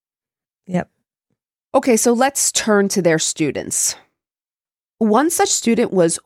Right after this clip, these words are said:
Speaker 2: Huan Yuan Xiang, who went by Alan.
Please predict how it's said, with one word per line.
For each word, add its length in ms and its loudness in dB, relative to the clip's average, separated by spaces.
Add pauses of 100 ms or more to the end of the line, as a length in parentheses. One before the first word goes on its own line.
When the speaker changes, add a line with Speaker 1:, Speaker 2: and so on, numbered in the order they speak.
(120)
Speaker 2:
Huan 420 2
Yuan 500 0 (120)
Xiang, 560 0 (220)
who 100 -2
went 220 0
by 200 2
Alan. 380 -2